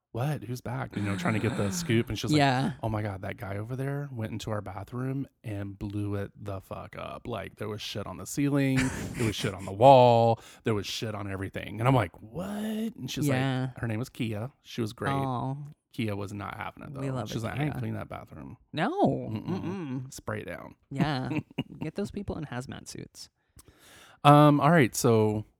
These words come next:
Speaker 2: Let's, let's go to the
Speaker 1: we got
Speaker 2: list.
Speaker 1: some stuff.
Speaker 2: What
Speaker 1: Oh,
Speaker 2: did you
Speaker 1: the cookies.
Speaker 2: Oh,
Speaker 1: Oh.
Speaker 2: we're gonna, I'm gonna taste a cookie? Yeah, yeah, yeah, yeah,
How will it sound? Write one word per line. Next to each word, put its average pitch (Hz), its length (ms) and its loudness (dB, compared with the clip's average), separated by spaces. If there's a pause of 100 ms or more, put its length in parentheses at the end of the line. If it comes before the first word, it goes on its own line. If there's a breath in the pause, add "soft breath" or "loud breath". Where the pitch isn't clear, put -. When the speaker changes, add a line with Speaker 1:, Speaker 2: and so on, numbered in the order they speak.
Speaker 2:
Let's, - 400 -4 (100)
let's - 180 -16
go 190 100 -10
to 185 80 -4
the 180 120 -4
Speaker 1:
we 190 80 2
got 180 60 2
Speaker 2:
list. 240 180 -2
Speaker 1:
some - 40 -12
stuff. 113 420 -2 (200)
Speaker 2:
What 143 180 6
Speaker 1:
Oh, 117 80 6
Speaker 2:
did 104 100 -2
you 220 180 -6 (360)
Speaker 1:
the 120 80 -10
cookies. 117 480 -6
Speaker 2:
Oh, 175 380 6
Speaker 1:
Oh. 131 100 4
Speaker 2:
we're 165 100 4
gonna, 165 240 0 (200)
I'm 151 200 -6
gonna 147 200 -4
taste - 260 -6
a 143 60 -6
cookie? 175 400 -6 (100)
Yeah, 202 360 -2
yeah, 220 140 -2
yeah, 294 80 0
yeah, 233 400 0